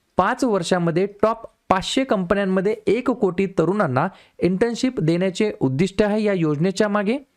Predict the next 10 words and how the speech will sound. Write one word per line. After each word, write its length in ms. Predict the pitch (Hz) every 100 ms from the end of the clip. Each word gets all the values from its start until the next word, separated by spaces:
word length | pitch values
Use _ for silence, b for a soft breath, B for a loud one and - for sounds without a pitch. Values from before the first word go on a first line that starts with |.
| _ _ _
तिसरा 240 | 160 220
पॉइंट, 280 | 240 202 214 254 b b _
कॉर्पोरेट 580 | - 185 196 233 254 277
व्यवहार 460 | 214 170 180 196 208
मंत्रालय 580 | 185 160 156 190 196 208 -
ऑनलाइन 420 | 170 190 196 240
पोर्टलद्वारे 720 | 254 180 165 160 151 135 123 208 B B B -
पथदर्शी 580 | 190 233 240 247 -
प्रकल्पावर 800 | 269 233 165 196 185 196 190 202
देखरेख 500 | 151 131 165 196 226